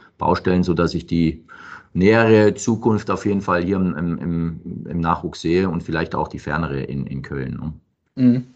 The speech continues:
Speaker 2: Wie viele Eisflächen wären's dann so im Idealzustand oder in deinem Szenario, was du dir vorstellst, um wirklich, äh, bestmöglich dann alle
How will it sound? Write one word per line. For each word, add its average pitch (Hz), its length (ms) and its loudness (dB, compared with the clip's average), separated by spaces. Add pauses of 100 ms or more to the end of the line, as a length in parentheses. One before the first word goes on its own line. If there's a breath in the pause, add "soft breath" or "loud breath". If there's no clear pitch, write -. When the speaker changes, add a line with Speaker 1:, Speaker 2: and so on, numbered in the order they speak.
(140)
Speaker 2:
Wie 160 120 6
viele 165 280 8
Eisflächen 147 520 2
wären's 147 320 6
dann 139 220 0
so 139 160 4
im 139 200 0
Idealzustand 135 1000 2
oder 127 260 4
in 131 120 -2
deinem 131 200 4
Szenario, 131 540 2
was 120 140 -4
du - 80 -4
dir 135 140 2
vorstellst, 135 580 4 (380 soft breath)
um 139 280 2
wirklich, 135 540 4
äh, 127 360 4
bestmöglich 139 640 2
dann 120 180 2
alle 123 420 4